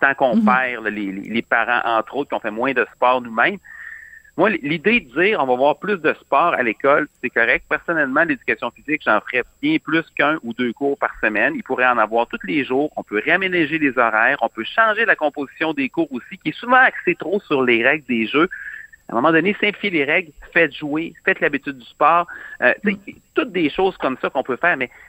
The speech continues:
Speaker 1: commencez à voir, à rendre les cours de patinage obligatoires à l'école. Là, là, j'ai comme l'impression, je sais pas, là, la comparaison, tu vas peut-être la
Speaker 2: Mm.
Speaker 1: trouver boiteuse, mais tu sais, je pense à la Chine, à un moment donné, qui a décidé, là, tu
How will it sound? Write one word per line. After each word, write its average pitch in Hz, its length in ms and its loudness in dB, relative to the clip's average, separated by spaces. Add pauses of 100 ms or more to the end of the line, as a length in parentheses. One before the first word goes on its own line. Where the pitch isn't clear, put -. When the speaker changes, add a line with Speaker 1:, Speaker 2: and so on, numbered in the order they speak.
(100)
Speaker 1:
commencez 214 460 0
à 240 80 2
voir, 156 500 2 (140)
à 123 100 2
rendre 165 320 0 (120)
les 123 180 -2
cours 202 480 -4 (100)
de 135 60 0
patinage 170 800 -2
obligatoires 151 800 2 (180)
à 139 80 4
l'école. 175 460 2 (1040)
Là, 214 320 4
là, 185 320 4 (360)
j'ai 139 220 2
comme 220 260 2
l'impression, 147 640 0
je 185 180 0
sais 233 100 0
pas, 254 140 2
là, 202 120 4
la 156 100 4
comparaison, 185 460 0
tu - 60 -12
vas 156 60 -2
peut-être 190 180 0
la 196 40 4
Speaker 2:
Mm. 196 40 2
Speaker 1:
trouver 170 180 -4
boiteuse, 208 400 -6 (100)
mais 294 80 -2
tu 240 120 -6
sais, - 140 -12
je - 160 -20
pense 233 280 2
à 180 80 4
la 131 120 2
Chine, 185 300 -6
à 180 60 -2
un - 20 -2
moment 120 240 0
donné, 120 300 0
qui 135 160 -4
a - 20 -6
décidé, 127 460 -2
là, 139 140 6
tu - 40 -16